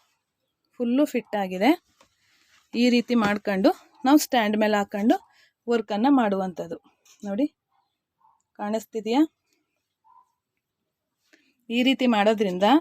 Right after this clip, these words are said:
ಮಾರ್ಕರಲ್ಲಿ ಆದ್ರೆ ಹೋಗ್ಬಿಡುತ್ತೆ ಡಿಸೈನು. ಈ ರೀತಿ ಮಾಡ್ಕೋದ್ರಿಂದ ಯಾವುದೇ ರೀತಿ, ಆ, ತೊಂದ್ರೆ ಆಗೋದಿಲ್ಲ. ಅದಕ್ಕೂ ಈಗ ನಾವು ವರ್ಕ್ ಮಾಡ್ತಾ ಇದ್ರು ಕೈಯೆಲ್ಲ ಸೋಕಿದ್ರು ಇದು ಹೋಗೋದಿಲ್ಲ. ಅದ್ರ ಮೇಲೆ ವರ್ಕ್ ಬರೋದ್ರಿಂದ ಏನು ಕಾಣಿಸೋದು ಇಲ್ಲ ಅದು.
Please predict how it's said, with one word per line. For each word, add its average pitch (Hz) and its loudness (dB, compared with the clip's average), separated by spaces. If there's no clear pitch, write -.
ಮಾರ್ಕರಲ್ಲಿ 240 2
ಆದ್ರೆ 220 2
ಹೋಗ್ಬಿಡುತ್ತೆ 214 0
ಡಿಸೈನು. 202 -2
ಈ 247 0
ರೀತಿ 262 -2
ಮಾಡ್ಕೋದ್ರಿಂದ 214 -2
ಯಾವುದೇ 214 0
ರೀತಿ, 208 -4
ಆ, 208 -8
ತೊಂದ್ರೆ 202 -6
ಆಗೋದಿಲ್ಲ. 185 -4
ಅದಕ್ಕೂ 202 -4
ಈಗ 214 -2
ನಾವು 214 0
ವರ್ಕ್ 214 2
ಮಾಡ್ತಾ 226 0
ಇದ್ರು 226 2
ಕೈಯೆಲ್ಲ 226 2
ಸೋಕಿದ್ರು 226 -2
ಇದು 214 -2
ಹೋಗೋದಿಲ್ಲ. 202 -2
ಅದ್ರ 220 -2
ಮೇಲೆ 214 0
ವರ್ಕ್ 220 0
ಬರೋದ್ರಿಂದ 208 -2
ಏನು 202 -2
ಕಾಣಿಸೋದು 214 -4
ಇಲ್ಲ 190 0
ಅದು. 196 -2